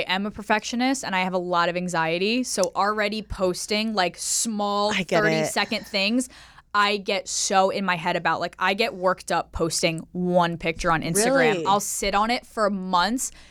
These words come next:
Speaker 1: figuring out a caption, if it's cropped the right way. Like, I,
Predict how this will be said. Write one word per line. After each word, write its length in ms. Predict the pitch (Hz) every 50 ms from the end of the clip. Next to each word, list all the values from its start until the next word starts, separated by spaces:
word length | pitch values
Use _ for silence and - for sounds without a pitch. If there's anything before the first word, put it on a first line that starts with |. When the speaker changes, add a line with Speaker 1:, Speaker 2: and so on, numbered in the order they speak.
| - -
Speaker 1:
figuring 340 | - - 185 170 180 185 190
out 120 | 190 202 226
a 40 |
caption, 580 | - - - 294 302 311 - - 233 202 180 180 -
if 180 | 190 196 - 208
it's 140 | 196 - -
cropped 640 | - 190 - - - 269 294 330 330 - - - - _
the 100 | - 226
right 280 | 196 196 185 175 165 -
way. 180 | 185 175 160 - -
Like, 260 | 190 180 180 180 - _ _
I, 40 | 170